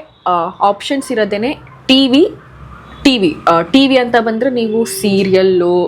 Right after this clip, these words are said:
ಅಥವಾ ಶೋಸು ಹಿಂಗೆ ಹೋಗುತ್ತೆ. ಫಿಲಮ್ ಅಂತ ಬಂದಾಗ, ಆ, ಥಿಯೇಟರ್ ಫಿಲಮ್. ಅದನ್ನ ಅವರು ಕೆಲವೊಂದ್ಸಲ, ಆ, ಥಿಯೇಟರ್ಗೂನು ರಿಲೀಸ್ ಮಾಡ್ತಾರೆ and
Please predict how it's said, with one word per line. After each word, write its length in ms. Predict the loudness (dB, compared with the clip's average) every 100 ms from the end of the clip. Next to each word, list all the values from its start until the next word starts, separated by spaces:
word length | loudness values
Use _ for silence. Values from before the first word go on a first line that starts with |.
| -6 -14 -6
ಅಥವಾ 340 | -6 -2 0 0
ಶೋಸು 920 | -2 2 2 0 -8 -12 -10 -10 -14 _ -20 -4
ಹಿಂಗೆ 220 | 0 2 2
ಹೋಗುತ್ತೆ. 560 | 0 -2 -12 -14 -16 -20 -20 -20 -20 -18 -16 -16 -16 -2
ಫಿಲಮ್ 280 | 2 2 2
ಅಂತ 140 | 2 2
ಬಂದಾಗ, 380 | 2 0 0 0 0
ಆ, 300 | 0 -2 -4
ಥಿಯೇಟರ್ 360 | -4 -4 -4
ಫಿಲಮ್. 320 | -12 -14 -14 -16 _ -4
ಅದನ್ನ 300 | -2 -2 -2
ಅವರು 260 | 0 0 0
ಕೆಲವೊಂದ್ಸಲ, 460 | -2 -2 0 0 0 -2 -12 -20 -4
ಆ, 180 | -2 -2
ಥಿಯೇಟರ್ಗೂನು 760 | 0 0 0 0 -2 0 0 -2 -6
ರಿಲೀಸ್ 300 | -2 -2 -2
ಮಾಡ್ತಾರೆ 440 | -2 -2 -4 -2
and 120 | -4